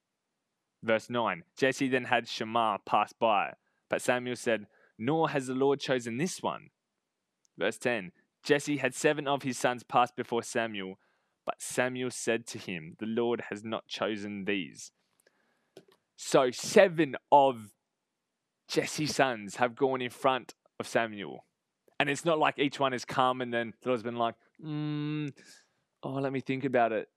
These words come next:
Uh, nah, maybe not. We, we might, like, we'll keep him to the side." He's like a second guess. No, God knew exactly what he was doing. It didn't take him,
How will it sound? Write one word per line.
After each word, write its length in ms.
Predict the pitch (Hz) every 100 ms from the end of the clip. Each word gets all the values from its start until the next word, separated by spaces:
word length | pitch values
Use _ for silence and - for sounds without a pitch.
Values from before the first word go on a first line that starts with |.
| _
Uh, 460 | - 123 120 123 120
nah, 540 | 113 107 104 104 107 110
maybe 300 | 120 123 110
not. 360 | 110 110 107
We, 200 | 98 95 92 _ _ -
we 80 | 113
might, 320 | 113 101 62
like, 300 | 90 80 67 _ 87
we'll 260 | 120 117 - -
keep 140 | - 131
him 60 |
to 80 | 110
the 40 |
side." 260 | 101 107 90
He's 160 | 98 92
like 180 | 104
a 80 | 110
second 360 | - 123 110 104
guess. 400 | 78 - - - _
No, 260 | 127 117 85 - _ _ _ _ _
God 300 | - 143 143
knew 100 | 131
exactly 580 | 117 113 107 151 - -
what 140 | 127 120
he 80 |
was 200 | 117 107
doing. 440 | 90 107 92 82 85 _ _ _ _ _ _ _ _ _ _ _ _
It 60 | 127
didn't 200 | 139 143
take 260 | - 131
him, 240 | - 117